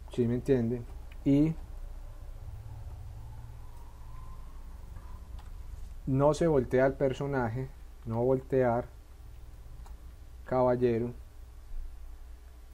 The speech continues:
entonces va a ejecutar una función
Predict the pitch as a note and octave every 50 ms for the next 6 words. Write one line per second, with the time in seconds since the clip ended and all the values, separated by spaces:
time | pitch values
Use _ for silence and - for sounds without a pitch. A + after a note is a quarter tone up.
0 | - - - - - - - - - - - - - D#3+ D#3 - - B2+ A2+ A2
1 | G2+ B2+ C3 - - - - - - - - G#2+ G#2+ G#2+ A2+ A2+ - - C3 -
2 | - D3 C3 C3 A2+ A2+ A#2 A2+ A#2 G#2+ G2+ - - - A2 G#2 G2 G2